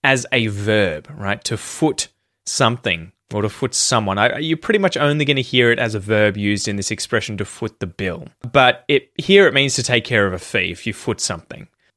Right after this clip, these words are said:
Yeah, and it's only really used like this in this expression. So go to the bottom of the bill and foot it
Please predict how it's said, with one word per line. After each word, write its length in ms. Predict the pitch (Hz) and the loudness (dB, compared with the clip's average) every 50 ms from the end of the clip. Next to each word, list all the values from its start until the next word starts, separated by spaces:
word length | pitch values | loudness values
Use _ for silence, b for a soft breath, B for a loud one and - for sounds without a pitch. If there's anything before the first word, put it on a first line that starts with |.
| - | -8
Yeah, 180 | 131 113 92 85 | -4 -2 -2 -2
and 140 | 90 92 104 | -2 -4 -6
it's 180 | 110 110 - | -6 -2 0
only 220 | 147 135 127 120 113 | 0 2 2 4 4
really 220 | 107 107 98 98 | 4 4 2 2
used 280 | 95 92 92 92 - - | 0 -2 -2 -4 -2 -4
like 160 | 101 92 - | -4 -4 -4
this 180 | 101 95 - - | -6 -8 -8 -6
in 100 | 95 87 | -8 -8
this 180 | 85 - - | -8 -10 -10
expression. 500 | 95 - - - - - - - - - _ _ _ - | -8 -10 -10 -10 -10 -12 -12 -12 -12 -14 _ _ _ -8
So 440 | - 123 120 110 104 104 101 101 98 - | -2 2 4 6 6 6 4 2 2 4
go 220 | - 151 160 170 165 | 6 6 8 8 6
to 40 | |
the 80 | 156 139 | 4 2
bottom 400 | 120 131 120 120 120 120 113 110 | 4 4 6 6 6 4 0 0
of 340 | - 101 101 101 101 - - | 0 0 0 0 0 -4 -8
the 100 | - 85 | -12 -6
bill 500 | 82 - 135 151 156 156 156 156 156 151 - _ _ _ _ _ _ - | 0 4 6 8 8 8 6 4 2 0 -6 _ _ _ _ _ _ -8
and 280 | 104 98 101 98 98 | -4 -2 -2 -2 -4
foot 300 | 95 - - - 104 92 | -6 -10 -10 -6 -6 -6
it 280 | 82 82 - - - | -6 -8 -12 -14 -16